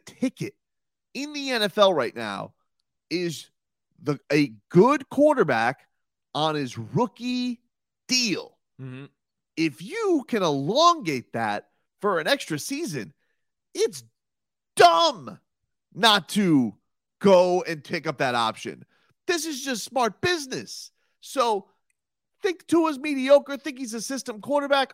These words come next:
Speaker 1: Okay, fine. But is it a better option than signing Grandpa at fifty? Is it a better option than signing some dude who's on spirit quests? Is it better business than giving, and I like,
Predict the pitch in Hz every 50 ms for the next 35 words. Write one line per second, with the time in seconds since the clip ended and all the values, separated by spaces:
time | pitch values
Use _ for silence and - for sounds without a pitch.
0 | - - - - - 349 330 339 359 349 302 _ _ - 339 349 330 247 160 -
1 | - - _ _ _ _ _ _ _ _ _ _ _ _ _ _ _ _ _ _
2 | _ _ _ _ _ _ - - 175 165 135 113 - _ _ _ _ _ _ _
3 | _ _ _ _ _ - - 107 - 120 113 - _ - - 113 113 98 - _
4 | - 139 135 127 120 120 127 139 - - 156 131 117 - - - 143 135 123 117
5 | 107 - - 113 - 139 165 170 - 233 269 269 262 240 - - - - - 208
6 | 247 - - 330 320 311 311 294 - 127 131 120 127 110 98 151 156 147 139 143
7 | 165 151 - 170 151 139 117 - - 170 156 156 151 143 139 127 _ _ _ _
8 | _ _ - - - 180 165 143 - 151 151 175 208 208 190 180 160 151 147 117
9 | 170 156 156 127 - - - - 208 247 285 277 - - 349 339 330 320 - -
10 | - - - - _ _ _ _ _ _ _ _ - 160 170 160 214 214 - -
11 | 262 285 311 311 320 269 277 - 381 381 381 339 359 349 330 - - 254 226 190
12 | 240 240 226 - - 139 170 247 320 320 - 311 339 277